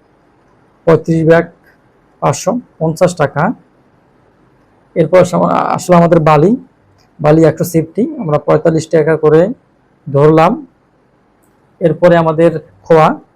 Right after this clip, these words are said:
একশো পঁচাত্তর সিএফটি একশো ত্রিশ টাকা করে আমরা রেট ধরলাম। এরপরে রড আমাদের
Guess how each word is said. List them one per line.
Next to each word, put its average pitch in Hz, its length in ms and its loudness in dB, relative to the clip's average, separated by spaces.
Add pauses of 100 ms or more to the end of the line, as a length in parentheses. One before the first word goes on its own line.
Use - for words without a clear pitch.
(240)
একশো - 280 -4
পঁচাত্তর 160 720 -4 (320)
সিএফটি 180 560 0 (440)
একশো 185 240 -10
ত্রিশ 180 280 -4
টাকা 160 160 2
করে 156 200 0
আমরা 165 280 -2 (480)
রেট 160 140 4
ধরলাম। 160 500 -2 (460)
এরপরে 185 600 -2
রড 156 320 2
আমাদের 165 340 -2